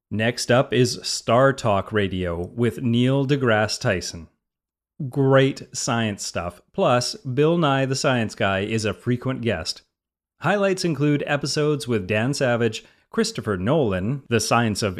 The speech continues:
Interstellar, and Temple Grandin. Next up is Happier with Gretchen Rubin. Gretchen Rubin gives concrete tips on how to be happier, which is pretty much what we're all after.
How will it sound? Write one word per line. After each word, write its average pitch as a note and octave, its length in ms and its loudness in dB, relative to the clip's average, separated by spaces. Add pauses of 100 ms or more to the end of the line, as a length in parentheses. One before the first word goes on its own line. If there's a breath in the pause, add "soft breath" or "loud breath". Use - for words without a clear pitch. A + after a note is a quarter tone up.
Interstellar, A2+ 840 0 (280 loud breath)
and G#2+ 420 -2 (140)
Temple B2+ 360 0
Grandin. F#2 560 -2 (1080)
Next D#3+ 320 0
up D3+ 220 4
is A#2+ 240 0
Happier G#2+ 760 -2
with B2 220 0
Gretchen A#2 380 0
Rubin. G2 400 0 (600)
Gretchen A3 420 0
Rubin D3+ 440 4
gives A2+ 380 0 (160)
concrete F#3+ 600 -2
tips D#3 460 -2 (120)
on D#3 480 0
how G#2+ 300 0
to B2+ 80 4
be D#3+ 180 4
happier, B2 580 0 (320)
which G3+ 320 4
is G3 180 2
pretty D#3+ 340 0
much C3+ 340 2
what A#2+ 280 4
we're A#2+ 260 4
all A2 340 2
after. F2 480 -4